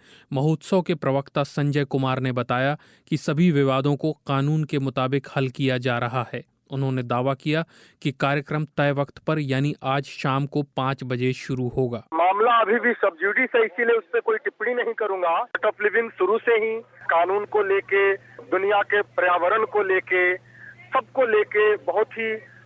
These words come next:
Speaker 2: सफल तरीके से और बहुत ही संवेदनशील तरीके से उन मामलों का निपटारा किया है और उसको, अ,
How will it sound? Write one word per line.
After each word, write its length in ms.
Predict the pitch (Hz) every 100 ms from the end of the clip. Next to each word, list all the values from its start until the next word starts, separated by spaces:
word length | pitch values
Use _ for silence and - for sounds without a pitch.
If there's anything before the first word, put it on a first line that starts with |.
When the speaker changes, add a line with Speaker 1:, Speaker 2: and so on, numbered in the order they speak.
| - -
Speaker 2:
सफल 220 | 196 233
तरीके 480 | 233 220 202 - 208
से 120 | 202
और 160 | 202 190
बहुत 260 | 180 208
ही 60 | 233
संवेदनशील 760 | - 190 190 196 202 190 247 254
तरीके 440 | 214 180 - 175
से 200 | 170 160 156 - - -
उन 100 | 185
मामलों 380 | 180 170 180 185
का 140 | 175
निपटारा 440 | 170 - 160 165 180
किया 440 | 170 165 160 170
है 120 | 175 - - -
और 160 | 156 165
उसको, 360 | - 180 170 160 - -
अ, 140 | 139